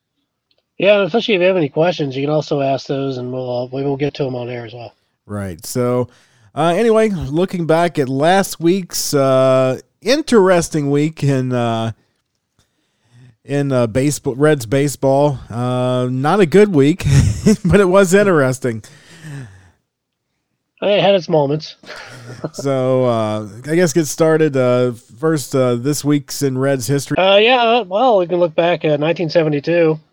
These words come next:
Speaker 1: uh, August thirtieth. Um, Pete Rose and Roberto Clemente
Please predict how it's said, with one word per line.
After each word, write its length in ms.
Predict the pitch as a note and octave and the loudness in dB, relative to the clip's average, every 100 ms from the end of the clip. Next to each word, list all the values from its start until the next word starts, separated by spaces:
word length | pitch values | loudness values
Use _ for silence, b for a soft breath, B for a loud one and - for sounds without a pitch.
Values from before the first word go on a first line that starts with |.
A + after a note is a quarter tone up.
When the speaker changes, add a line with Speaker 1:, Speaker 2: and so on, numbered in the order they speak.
| - | -10
Speaker 1:
uh, 40 | C#3 C3+ C3+ C#3+ | -6 -4 -2 0
August 340 | D#3 E3 D#3 | 0 -2 -2
thirtieth. 400 | F3 D#3 D3+ D#3 | 0 0 0 0
Um, 400 | D3+ C#3+ C#3 C#3 - _ _ _ _ _ - | 0 0 -2 -6 -10 _ _ _ _ _ -8
Pete 180 | F#3+ | -4
Rose 420 | F3 F3+ G3+ G#3+ D#3 | 2 4 4 2 0
and 380 | C#3+ C3 C3 | -2 -4 -8
Roberto 380 | C3 C3+ F3 G3 | -6 -2 2 2
Clemente 640 | F#3 F3 C#3+ C3 C3+ C#3+ | 2 0 -2 0 -2 -2